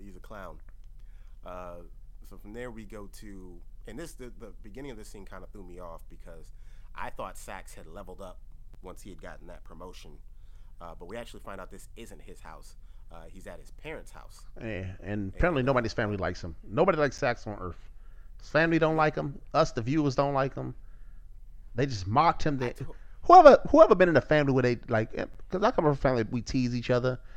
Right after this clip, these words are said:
Speaker 2: but this was blatant hate and mockery. They, like, l-, like, literally didn't like their brother and their son.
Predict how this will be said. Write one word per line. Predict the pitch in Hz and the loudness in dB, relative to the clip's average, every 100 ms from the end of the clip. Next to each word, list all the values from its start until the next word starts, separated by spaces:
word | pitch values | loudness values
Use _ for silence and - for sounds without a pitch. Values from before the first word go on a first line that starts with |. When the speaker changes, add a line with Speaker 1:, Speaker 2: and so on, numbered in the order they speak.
| - - | -14 -2
Speaker 2:
but | 147 | 2
this | 202 - | 4 4
was | 135 | 2
blatant | 107 117 139 139 135 139 - - | 0 4 4 4 0 -2 -6 -12
hate | - 165 165 - - | 2 4 4 0 -2
and | 131 104 | -2 0
mockery. | 113 113 - 78 58 - - - - - - | 2 2 0 -8 -10 -14 -16 -16 -16 -16 -4
They, | - | 0
like, | 196 156 120 | 6 6 6
l-, | 104 110 - | -2 -6 -10
like, | - 123 123 | 0 2 2
literally | 107 165 185 151 | 4 4 6 4
didn't | 151 135 | 4 4
like | 139 | 4
their | - 123 | 2 4
brother | 143 208 92 - - - - - | 4 4 0 -8 -14 -16 -16 -2
and | 120 127 | 0 6
their | 135 | 6
son. | 139 - 202 71 | 6 6 4 4